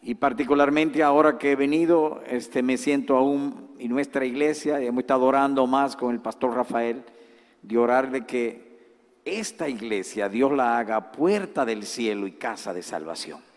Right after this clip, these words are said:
Y no solamente esta iglesia, las iglesias aquí representadas. Así que, Pastor Rafael, me siento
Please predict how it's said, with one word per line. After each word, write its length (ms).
Y 60
no 120
solamente 600
esta 220
iglesia, 420
las 220
iglesias 580
aquí 260
representadas. 800
Así 180
que, 120
Pastor 340
Rafael, 400
me 140
siento 880